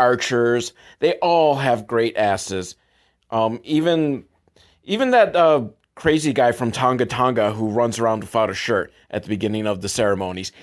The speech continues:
he's got a nice ass too. But,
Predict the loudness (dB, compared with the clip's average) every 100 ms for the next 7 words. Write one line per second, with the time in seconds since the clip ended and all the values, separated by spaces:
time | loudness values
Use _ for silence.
0 | _ -2 0 2 0 0 -2 -6 -4 -2
1 | -2 -4 -8 -8 -10 -14 _ _ _ _
2 | _ _ _ _ _ _ 2 2 0